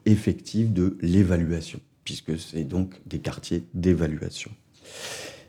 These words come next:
Et, euh, peut-être pour terminer sur cette, euh, première question, il s'agissait pour moi de, d'essayer de comprendre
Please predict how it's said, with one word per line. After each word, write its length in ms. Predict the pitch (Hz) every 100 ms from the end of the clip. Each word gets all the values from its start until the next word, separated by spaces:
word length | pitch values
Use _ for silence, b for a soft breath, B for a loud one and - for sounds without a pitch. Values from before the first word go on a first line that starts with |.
| -
Et, 260 | 101 107 104
euh, 200 | 87 82
peut-être 380 | 90 - 110
pour 160 | - -
terminer 500 | 101 87 87 92 104
sur 320 | 104 - 90
cette, 280 | - 85 -
euh, 120 | 80
première 460 | 78 - 85 85 -
question, 380 | 85 - - 143
il 80 | 113
s'agissait 560 | 98 90 95 95 120
pour 200 | 113 95
moi 360 | 90 107 135 143
de, 420 | 104 107 107 -
d'essayer 420 | - 95 95 104 107
de 80 |
comprendre 680 | - 95 - 110 135 135 135